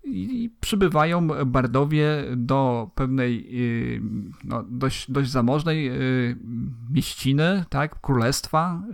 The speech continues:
bajkowego, w którym król wydaje swojego syna za, y, no, za, znaczy, że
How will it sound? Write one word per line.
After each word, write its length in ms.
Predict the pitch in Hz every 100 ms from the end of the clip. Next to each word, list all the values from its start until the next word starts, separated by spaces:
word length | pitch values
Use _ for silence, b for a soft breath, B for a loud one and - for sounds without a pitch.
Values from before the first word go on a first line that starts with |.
| 165
bajkowego, 800 | 143 139 - 143 151 151 170 175
w 60 | -
którym 400 | - 156 160 170 B B B 151 -
król 240 | 151 160
wydaje 720 | 143 127 131 127 120 113 117 - 110
swojego 420 | - 135 127 127
syna 560 | - 135 120 113 113 123
za, 240 | 131 117 107
y, 340 | 107 107 - -
no, 260 | 127 120 127 123
za, 300 | 135 135 135
znaczy, 340 | 139 131 127
że 220 | 120 135